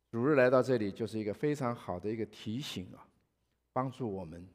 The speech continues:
能够在这个时刻，借着神的话语，因为他的话语安定在天，永不改变，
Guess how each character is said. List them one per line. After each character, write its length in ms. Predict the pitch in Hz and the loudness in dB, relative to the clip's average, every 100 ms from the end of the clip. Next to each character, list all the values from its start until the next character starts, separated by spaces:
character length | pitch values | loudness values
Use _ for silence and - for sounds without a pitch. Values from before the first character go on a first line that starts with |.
| _ _ _ _ _ | _ _ _ _ _
能 160 | 107 | -8
够 120 | 107 | -6
在 160 | 107 113 | -2 -2
这 140 | 113 | -2
个 100 | 123 | -4
时 280 | 107 - 107 | -4 -8 -10
刻， 340 | 110 - 151 - - _ _ _ | -8 -2 -2 -4 -16 _ _ _
借 180 | - 135 | -2 -2
着 160 | 113 104 | 0 -6
神 260 | - 101 101 | -6 -6 -6
的 80 | |
话 280 | 123 170 123 | -4 0 0
语， 180 | 98 85 - _ _ _ _ _ _ | 0 -8 -16 _ _ _ _ _ _
因 100 | 107 | -8
为 80 | 95 | -6
他 160 | 117 | -4
的 60 | 110 | -4
话 220 | - 107 | -2 -2
语 120 | 98 - | -2 -4
安 160 | 135 131 | -2 -2
定 160 | 123 | -2
在 180 | 98 117 | 0 0
天， 340 | 98 - 107 110 | 0 -4 -6 -6
永 200 | 101 98 | -8 -8
不 100 | 135 | -6
改 200 | 101 90 | -4 -4
变， 340 | - 107 95 | -4 -4 -4